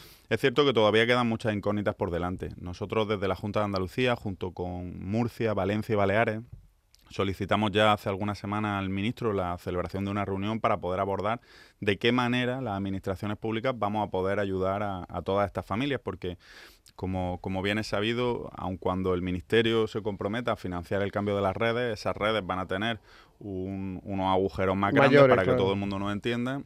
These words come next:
Speaker 1: y por tanto la rentabilidad de la pesquería, de las capturas, va a ser, va a ser menor, ¿no? Se calcula que entre un veinte y un treinta por ciento menos.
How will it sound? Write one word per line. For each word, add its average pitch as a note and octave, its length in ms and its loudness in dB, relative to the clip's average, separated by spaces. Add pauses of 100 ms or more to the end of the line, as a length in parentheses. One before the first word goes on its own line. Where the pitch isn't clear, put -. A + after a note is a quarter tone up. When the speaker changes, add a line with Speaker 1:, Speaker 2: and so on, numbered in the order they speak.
Speaker 1:
y G2+ 160 -8
por E2+ 200 -4
tanto G2 340 2
la G2 180 4
rentabilidad F2+ 720 0
de F#2+ 120 2
la F#2 340 0
pesquería, A#2 580 0
de G#2 100 -2
las F2 120 -4
capturas, A2+ 540 -4 (440)
va F#2 120 6
a F#2+ 60 4
ser, F2+ 380 0
va F#2 60 2
a F2+ 60 2
ser F2+ 160 -2
menor, A2 300 -2
¿no? A2 140 -4
Se A2 120 -10
calcula F#2 360 -4
que G#2 60 -4
entre G2+ 180 -4
un F2+ 100 -2
veinte G2 260 -2
y - 20 0
un G#2 80 -2
treinta F#2+ 340 -2
por F2+ 140 -4
ciento F#2 300 -4
menos. G#2 320 -2